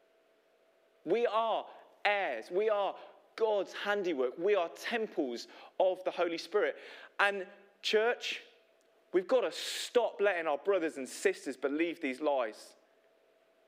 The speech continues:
We need to have permission in one another's lives that when we speak lies about ourselves, that we're not good enough or pretty enough or smart enough or clever enough or competent enough, that we don't know our Bibles enough, that we don't have powerful enough prayers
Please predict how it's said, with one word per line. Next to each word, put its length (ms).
We 140
need 180
to 40
have 280
permission 560
in 100
one 160
another's 380
lives 260
that 120
when 160
we 120
speak 480
lies 320
about 260
ourselves, 400
that 100
we're 120
not 240
good 160
enough 280
or 80
pretty 380
enough 220
or 80
smart 360
enough 160
or 120
clever 320
enough 200
or 60
competent 500
enough, 220
that 100
we 80
don't 220
know 300
our 100
Bibles 460
enough, 240
that 120
we 100
don't 200
have 160
powerful 440
enough 260
prayers 400